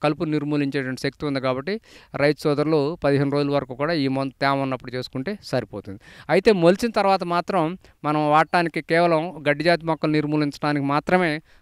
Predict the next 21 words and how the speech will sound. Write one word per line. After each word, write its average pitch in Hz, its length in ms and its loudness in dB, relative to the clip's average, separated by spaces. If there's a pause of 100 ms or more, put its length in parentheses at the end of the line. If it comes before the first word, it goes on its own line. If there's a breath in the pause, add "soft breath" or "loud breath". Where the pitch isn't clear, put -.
(100)
ప్రస్తుతం 156 440 -6
మనకు 139 320 -10
కలుపు 143 180 -6
మందులు 143 280 -6
అందుబాటులో 135 460 -4
ఉన్నాయి. 147 300 -6 (320 soft breath)
ఒకటి 151 280 -4
ఏంటంటే 165 460 0 (140)
మనకి 151 300 -4
ఈ 147 260 -2
క్వైజలాఫాపిత్తల్ 151 960 0
అనే 139 160 -2
మందు 131 240 -6
అయితే 139 200 -6
నాలుగు 139 280 -4
వందల 139 140 -4
మిల్లీలీటర్లో, 143 640 -4 (340 soft breath)
ప్రపాక్వైజాఫాప్ 151 880 0
అనే 135 140 -4
మందు 131 240 -6
అయితే 180 280 -8